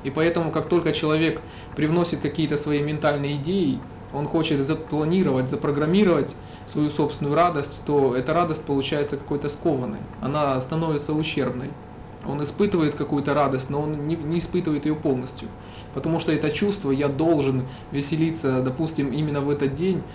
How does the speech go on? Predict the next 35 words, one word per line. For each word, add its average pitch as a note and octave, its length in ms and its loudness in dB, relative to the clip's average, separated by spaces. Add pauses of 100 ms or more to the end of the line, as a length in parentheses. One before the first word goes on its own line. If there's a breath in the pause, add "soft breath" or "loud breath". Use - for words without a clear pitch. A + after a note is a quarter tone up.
(200 loud breath)
а, A#2+ 240 0
уже C#3+ 200 2
ограничивает D3+ 600 2
эту C3 180 -4
радость. C3 340 -4
Он C#3+ 100 -2
не D3+ 100 -2
может, D#3+ 360 2
э, C3 220 4
радоваться D3+ 500 2
полностью C#3 580 0
во C3+ 180 -2
всю C#3+ 180 -6
душу. C#3 400 -4
Он C3 100 -2
чувствует, C#3 500 0 (1000 loud breath)
что - 160 -2
вот D3 100 0
это D3+ 160 0
«я D3+ 160 4
должен» D#3 360 2
постоянно D3+ 440 -2
его D3 220 -4
сковывает. C3 520 0 (520)
И C#3 100 -2
таким E3+ 320 2
образом E3 400 4
больше E3 360 4
девяносто E3+ 520 0
процентов D#3 560 0 (380 loud breath)
человеческой D#3+ 540 2
жизни E3 300 4
посвящено D3 680 -2
тому, E3 280 2
что C#3 360 0